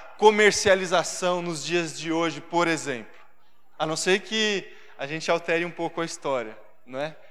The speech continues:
Como, às vezes, algumas produ-, produtoras fazem com alguns personagens bíblicos. Dá uma mexida ali um pouquinho na, na história do personagem pra gerar, é, esse mito e esse herói. Mas a história real de João Batista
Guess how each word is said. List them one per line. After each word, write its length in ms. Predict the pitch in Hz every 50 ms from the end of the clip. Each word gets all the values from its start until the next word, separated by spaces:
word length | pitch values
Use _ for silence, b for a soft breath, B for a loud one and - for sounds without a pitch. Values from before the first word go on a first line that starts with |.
| b b -
Como, 420 | - 143 147 156 160 160 151 139 -
às 260 | 147 151 151 135 135
vezes, 520 | 135 143 151 156 156 160 165 156 - - b b b b b b
algumas 420 | - 131 139 143 156 156 156 156
produ-, 380 | - - 160 160 151 147 156 - - - - -
produtoras 680 | - 151 160 156 147 147 - - 160 160 160 160 - -
fazem 520 | - 165 160 165 170 170 160 143 156 143
com 180 | - - 160 156
alguns 320 | 151 151 151 160 175 -
personagens 840 | - - 175 175 170 170 - 175 160 156 151 151 156 143 151 160 135 131
bíblicos. 640 | 135 160 160 151 131 127 117 - - - - - b b b b b b -
Dá 80 | 180 208
uma 100 | 233 233
mexida 460 | 220 220 202 - - 214 208 160 190
ali 140 | 180 170 170
um 60 | 160
pouquinho 440 | - 165 151 - - 165 160 151 151
na, 300 | 143 139 135 127 117 B B B B B B -
na 160 | - 147 147
história 280 | 147 - - 156 147 147
do 100 | 143 147
personagem 640 | - - 160 147 - - 156 147 151 160 160 165
pra 200 | - - 175 180
gerar, 800 | 170 170 180 175 151 156 160 170 170 156 151 - - - - - -
é, 420 | 143 147 151 151 151 151 147 139 143
esse 260 | 151 - - 170 160
mito 420 | 151 156 165 180 175 175 - 156
e 80 | 147 151
esse 260 | 160 160 - - 165
herói. 380 | 160 151 139 135 123 110 117 120
Mas 240 | 143 165 175 156
a 60 | 190 190
história 500 | 185 - - - 202 208 220 220 214 208
real 480 | 202 202 208 202 190 190 208 214 214
de 100 | 180 170 160
João 200 | 160 185 185 170
Batista 640 | 170 160 160 - - 190 190 185 - - 214 202